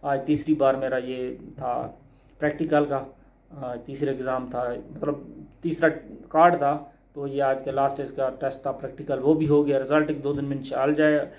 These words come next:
इंशाल्लाह आ जाएगा, अच्छे की उम्मीद है, बहुत अच्छा हुआ है test। आप भी दुआ में याद रखिएगा।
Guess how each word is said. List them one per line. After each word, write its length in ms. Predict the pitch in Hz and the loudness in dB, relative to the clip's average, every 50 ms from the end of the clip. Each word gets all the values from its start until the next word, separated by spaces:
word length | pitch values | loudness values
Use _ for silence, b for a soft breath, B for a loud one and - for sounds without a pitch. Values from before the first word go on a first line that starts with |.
| B B B B | B B B B
इंशाल्लाह 340 | 156 147 - 143 139 143 135 | -8 -2 -2 0 2 4 4
आ 100 | 139 151 | 6 6
जाएगा, 440 | 151 156 151 147 143 139 135 135 135 B B B B B - | 6 6 4 4 2 2 -2 -2 -4 B B B B B -12
अच्छे 220 | 143 - - 147 | -10 -10 -10 -10
की 100 | 139 143 | -6 -4
उम्मीद 300 | 143 143 143 147 147 143 | -4 -2 0 0 2 2
है, 200 | 139 135 131 127 | 2 0 0 -2
बहुत 300 | 120 120 123 127 139 147 | -2 -4 -2 0 0 0
अच्छा 200 | 147 147 - 151 | 0 -4 -2 -4
हुआ 180 | 143 143 139 127 | 0 2 2 2
है 60 | - | 2
test। 320 | 131 127 120 - - - - - | 0 -4 -4 -6 -14 -16 -8 -2
आप 140 | 139 139 135 | -2 0 4
भी 100 | 151 156 | 4 4
दुआ 160 | 151 147 143 | 4 4 2
में 140 | 143 143 139 | 2 0 -2
याद 200 | 135 139 135 135 | 0 0 0 0
रखिएगा। 420 | 131 - - - - 127 127 123 | 0 -4 -6 -10 -10 -10 -10 -10